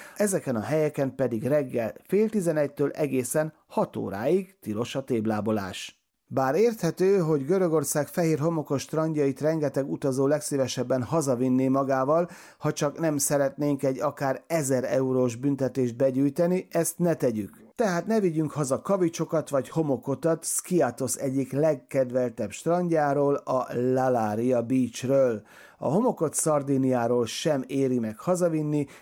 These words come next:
milliós büntetésre számíthat az, aki az olasz szigetről homokot visz haza. Portugáliában pedig megtiltották a hangos zenehallgatást a tengerpartokon,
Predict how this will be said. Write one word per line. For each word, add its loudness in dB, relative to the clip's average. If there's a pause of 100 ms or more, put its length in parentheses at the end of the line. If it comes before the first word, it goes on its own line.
(100)
milliós 2
büntetésre -2
számíthat -4
az, 0 (300)
aki 0
az 2
olasz -2
szigetről -2
homokot -2
visz -4
haza. -6 (440)
Portugáliában 2
pedig -2
megtiltották 0
a -4
hangos 0
zenehallgatást 0
a -6
tengerpartokon, 0